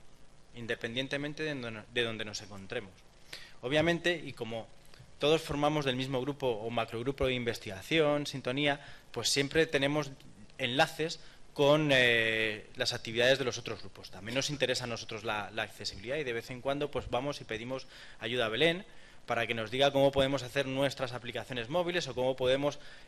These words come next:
incluir aspectos de ase-, de accesibilidad en el desarrollo de las mismas. Como también nos relacionamos con otras, con otros departamentos de la universidad,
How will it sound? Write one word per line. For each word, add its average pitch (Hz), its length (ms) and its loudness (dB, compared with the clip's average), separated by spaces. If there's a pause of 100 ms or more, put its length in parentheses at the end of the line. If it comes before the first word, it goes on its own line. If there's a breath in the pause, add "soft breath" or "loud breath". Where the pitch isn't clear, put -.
(200)
incluir 151 680 2
aspectos 135 400 -2
de 156 80 6
ase-, 147 220 -2
de 147 180 2
accesibilidad 139 600 0
en 160 80 -2
el 123 100 -2
desarrollo 117 420 0
de 127 60 4
las 98 200 -8
mismas. 117 300 -10 (1600 loud breath)
Como 127 280 0
también 151 540 0
nos 156 140 4
relacionamos 147 640 -2
con 131 160 -6
otras, 135 560 0 (360)
con 123 140 -8
otros 135 220 -2
departamentos 131 600 0
de 135 60 -2
la 127 100 2
universidad, 131 760 0